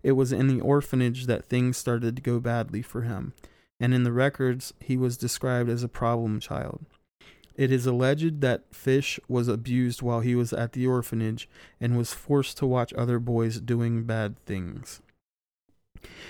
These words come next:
He persistently tried to run away and was known to wet the bed up until the age of eleven. As a child, Fish had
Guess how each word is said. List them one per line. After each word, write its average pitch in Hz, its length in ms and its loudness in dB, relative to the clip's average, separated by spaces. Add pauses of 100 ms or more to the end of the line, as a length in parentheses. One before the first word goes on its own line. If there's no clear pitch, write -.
(100)
He - 80 -4
persistently 160 800 2
tried 131 280 0
to 123 60 -2
run 127 220 4
away 123 420 4
and 117 240 0
was 113 180 -2
known 123 320 4
to - 120 -2
wet 123 240 0
the 135 60 -4
bed 123 420 0 (380)
up 127 200 0
until 123 320 2
the 117 180 2
age 120 280 0
of 123 100 0
eleven. 117 540 -2 (720)
As 120 160 2
a 117 100 4
child, 123 520 2
Fish - 320 -2
had 117 320 -2